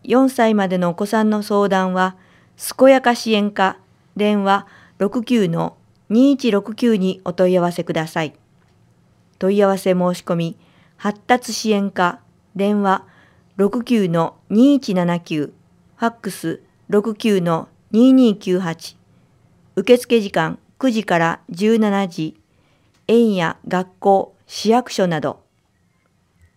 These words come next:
青少年、悩み事相談。市内在住の方のみが対象です。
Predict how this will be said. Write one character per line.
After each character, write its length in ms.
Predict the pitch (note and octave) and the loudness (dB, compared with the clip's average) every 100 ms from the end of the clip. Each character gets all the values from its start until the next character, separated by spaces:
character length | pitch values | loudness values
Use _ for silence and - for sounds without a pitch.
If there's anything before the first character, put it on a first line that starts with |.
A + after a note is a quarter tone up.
| _ _ _ _ _ _ _ _ _ _ | _ _ _ _ _ _ _ _ _ _
青 300 | - A3 A#3 | -2 2 2
少 260 | A#3 A3 F#3 | 2 0 2
年、 260 | E3 D#3 - _ _ _ _ - | -2 -4 -10 _ _ _ _ -2
悩 240 | G#3 C4 | 2 4
み 140 | B3+ | 4
事 240 | A#3+ A3+ A3 | 2 0 0
相 260 | G#3+ F#3 | 4 4
談。 300 | E3 D#3 C#3 - _ _ _ _ | 2 -2 -6 -14 _ _ _ _
市 160 | - B3 | -4 2
内 220 | A#3 G3+ | 2 2
在 260 | E3+ G3+ B3+ | 2 2 2
住 180 | B3 B3 | 2 2
の 100 | A#3+ | 2
方 240 | G#3+ A3+ | 0 0
の 100 | G#3 | 0
み 100 | F#3 | 0
が 120 | E3+ | -2
対 240 | E3 F3 F#3 | -2 -4 -2
象 240 | F#3+ F3+ | 0 0
で 120 | D#3+ | 0
す。 160 | E3 | -4